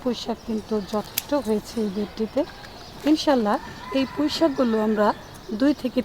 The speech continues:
তিন দিন বা তার চেয়েও বেশি খেতে পারবো। তো কেমন লাগলো ভিউয়ার্স আজকের ভিডিওটি? সবাই অবশ্যই জানাবেন ইনশাল্লাহ। ভিডিওটি ভালো লাগলে লাইক, কমেন্ট করবেন, শেয়ার করে দিবেন।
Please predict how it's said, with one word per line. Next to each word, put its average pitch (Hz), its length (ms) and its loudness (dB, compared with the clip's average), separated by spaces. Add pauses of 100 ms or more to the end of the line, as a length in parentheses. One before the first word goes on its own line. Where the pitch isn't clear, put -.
তিন 214 240 2
দিন 254 180 4
বা 254 180 2
তার 208 220 4
চেয়েও 233 240 0
বেশি 202 280 -2
খেতে 233 280 -6
পারবো। 190 400 -4 (640)
তো 226 60 0 (100)
কেমন 269 200 6
লাগলো 302 260 6 (100)
ভিউয়ার্স 269 400 4
আজকের 233 360 -4
ভিডিওটি? 214 520 -2 (400)
সবাই 220 160 2
অবশ্যই 208 460 -2
জানাবেন 208 400 0
ইনশাল্লাহ। 208 520 0 (220)
ভিডিওটি 226 320 -2
ভালো 240 240 2
লাগলে 247 360 2 (420)
লাইক, 247 260 0
কমেন্ট 254 280 2
করবেন, 254 340 2 (160)
শেয়ার 247 220 2
করে 262 160 4
দিবেন। 247 360 0